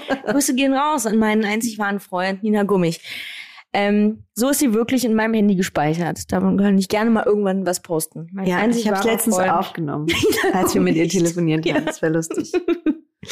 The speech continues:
Speaker 2: Ähm, jetzt schreibt mir noch jemand. Meine Güte, was ist denn heute hier los? Mir schreibt sonst nur meine, meine Familie aus dem Familienchat und das lese ich nicht. Leute,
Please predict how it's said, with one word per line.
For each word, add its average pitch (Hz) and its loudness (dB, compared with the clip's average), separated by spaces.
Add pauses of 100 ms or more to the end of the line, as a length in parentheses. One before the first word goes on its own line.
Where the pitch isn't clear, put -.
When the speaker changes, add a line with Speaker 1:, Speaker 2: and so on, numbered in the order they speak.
(680)
Speaker 2:
Ähm, 247 0 (1500)
jetzt 160 -4
schreibt - -8
mir 170 0
noch 226 0
jemand. 160 -2
Meine 170 -2
Güte, 180 -4
was 170 -2
ist - -6
denn 165 0
heute 220 0
hier 160 4
los? 151 2
Mir 170 0
schreibt 185 -2
sonst 190 0
nur 196 4
meine, 180 0 (120)
meine 180 0
Familie 196 2
aus 180 2
dem 180 0
Familienchat 185 2
und 180 -2
das 175 -6
lese 196 0
ich - -2
nicht. 151 2 (960)
Leute, 220 0